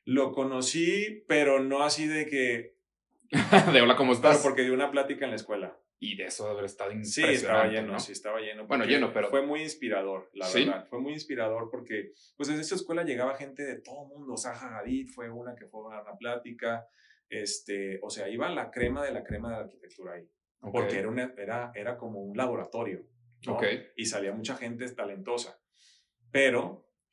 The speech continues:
Speaker 1: ahí la desventaja es que como arquitecto sales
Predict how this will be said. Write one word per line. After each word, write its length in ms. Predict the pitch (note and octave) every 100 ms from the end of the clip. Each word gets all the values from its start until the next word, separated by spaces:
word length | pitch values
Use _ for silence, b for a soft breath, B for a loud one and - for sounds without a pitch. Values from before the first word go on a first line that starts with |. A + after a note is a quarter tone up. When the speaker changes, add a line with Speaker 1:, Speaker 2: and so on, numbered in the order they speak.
| _
Speaker 1:
ahí 180 | G#2 G#2
la 120 | B2
desventaja 840 | C3 B2+ B2 B2 A#2+ B2+ B2+ - -
es 140 | A2+
que 120 | C3+
como 220 | C3 B2+ A#2+
arquitecto 800 | A#2+ A2 B2 A#2+ - C#3 - - _ _ _ _ _ _ _ _
sales 580 | - B2 C3+ E3 -